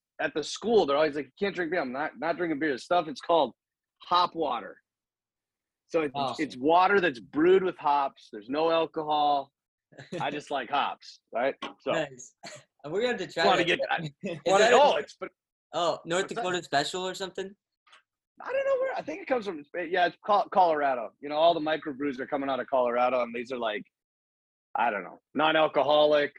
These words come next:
Speaker 1: but they still taste like a light I P A.
Speaker 2: Nice.
Speaker 1: But, and that's not why I drink it. I just, I just like the
Speaker 2: <laughs>
Speaker 1: flavor of 'em, you know, like.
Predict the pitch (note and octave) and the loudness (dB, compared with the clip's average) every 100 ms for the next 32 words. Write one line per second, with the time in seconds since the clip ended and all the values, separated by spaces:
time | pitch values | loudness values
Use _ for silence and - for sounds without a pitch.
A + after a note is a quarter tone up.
0 | - A#2 B2 A2+ - C#3 - C#3 C3+ C3 | -8 -8 -8 -6 -2 -2 0 -2 0 -4
1 | B2 A#2+ C3+ C#3 C#3 C3 C3 - C3 B2+ | -4 -2 0 0 -2 -4 -6 -4 -2 0
2 | C3 C3+ - _ - C#3 A#2+ F#2+ D#2+ - | 0 -2 -6 _ -20 -20 -16 -16 -16 -20
3 | _ - A2 G2+ F#2+ _ _ _ - G#3+ | _ -6 -2 -2 -4 _ _ _ 0 2
4 | E3+ G3 G#3 F#3+ F#3+ E3+ D#3 B2+ E3+ D3 | 0 0 0 2 2 2 0 0 -2 -2
5 | C3 D#3+ E3+ D3 C#3+ D#3 D#3 D3 E3 G#3+ | -2 -2 -4 -8 -6 -6 -2 -4 -2 -6
6 | C#3+ C3 G#2+ F#2+ F#2+ G#2 G#2 G2 | -4 -4 -6 -10 -10 -6 -4 -6